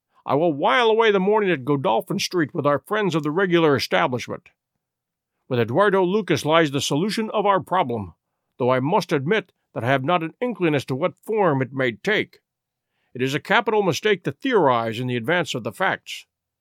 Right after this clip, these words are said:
Do you stay on guard, my good Watson, and receive any fresh visitors. I'll join you at lunch if I'm able. All that day and the next,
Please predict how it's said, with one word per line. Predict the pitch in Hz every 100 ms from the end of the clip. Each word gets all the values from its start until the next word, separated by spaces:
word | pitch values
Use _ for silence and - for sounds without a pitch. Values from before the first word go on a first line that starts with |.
| _ _ _ 113
Do | 165
you | 277 226
stay | 254
on | 254 247
guard, | 190 240 208 139
my | 147
good | 110 156 127
Watson, | 143 143 135 104 _ _ 139
and | 117
receive | 110 214 190
any | 190 208
fresh | 208 208 -
visitors. | 196 156 - 113 71 - _ _ _
I'll | - 110
join | 110 175 226
you | 208
at | 151
lunch | 196 214 175
if | 143
I'm | 143 147
able. | 139 90 - _ _ _ _ _ _ _ _ _ _ _ _ _ _ _ _ _ _ _ _ _ _ _ _ _ _ _ _ _ _ -
All | 117 196
that | 202 165
day | 113 196 196
and | 160 185
the |
next, | 170 180 147 -